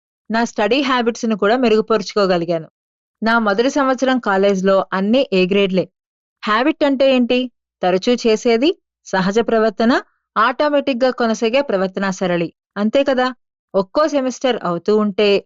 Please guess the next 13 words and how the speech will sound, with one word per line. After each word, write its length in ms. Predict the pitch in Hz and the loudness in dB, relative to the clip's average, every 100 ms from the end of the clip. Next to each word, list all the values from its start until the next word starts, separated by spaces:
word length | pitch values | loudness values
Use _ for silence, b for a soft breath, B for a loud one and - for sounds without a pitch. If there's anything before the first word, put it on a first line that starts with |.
| _ | _
చిన్న 220 | 226 226 | 0 2
చిన్న 280 | 269 294 285 - | 2 0 0 0
అలవాట్లు, 520 | 226 226 226 226 311 403 | 0 2 0 0 -4 -6
స్థిరమైన 480 | - - 214 240 240 | -4 -2 0 2 4
వాటిని 320 | 233 208 233 | 2 2 -2
చేసుకున్నాను, 640 | 294 226 - 190 170 160 156 - _ - | 0 0 -2 -6 -6 -6 -12 -20 _ -2
కొనసాగించాను. 880 | 190 196 262 254 214 190 190 170 - _ _ _ | -2 0 0 0 0 -2 -4 -6 -10 _ _ _
కానీ 320 | 190 185 233 427 - 214 | -4 0 0 -2 -4 -2
వాటి 260 | 233 233 | 0 0
వల్ల 200 | 214 220 285 196 | 0 0 0 -2
అద్భుతమైన 560 | 202 214 247 240 208 | -2 0 2 2 0
ఫలితాలొచ్చాయి. 720 | 196 175 - 233 233 - - - _ _ _ _ | -2 -4 0 0 0 -2 -12 -14 _ _ _ _
ఉదాహరణకి 680 | 220 262 285 294 262 262 | 0 2 0 0 0 -2